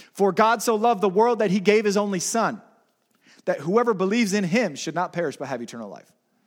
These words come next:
For God loved the world? No, for God so loved the world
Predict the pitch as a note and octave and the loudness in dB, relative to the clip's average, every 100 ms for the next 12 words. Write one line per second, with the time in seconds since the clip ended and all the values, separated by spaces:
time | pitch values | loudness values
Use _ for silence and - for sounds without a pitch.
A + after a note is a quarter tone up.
0 | _ _ _ _ _ _ _ _ _ _ | _ _ _ _ _ _ _ _ _ _
1 | _ _ _ _ _ _ - C3 B2+ D3 | _ _ _ _ _ _ -6 -4 -2 -2
2 | C#3 C#3 C3 B2+ - C3+ G#3 C4 C#4 C4+ | -2 -2 -4 -8 -8 -6 -4 -8 -8 -6
3 | D#4+ A#3 B2 A2 G2+ G2+ - A2+ A#2 G#2+ | -6 -10 -12 -10 -10 -14 -20 -12 -12 -10
4 | - - D#3+ C#3+ C#3 C3+ A2 G2 F#2 - | -8 -8 -8 -6 -4 -6 -8 -14 -16 -18
5 | F2 E2 B1+ _ | -20 -20 -20 _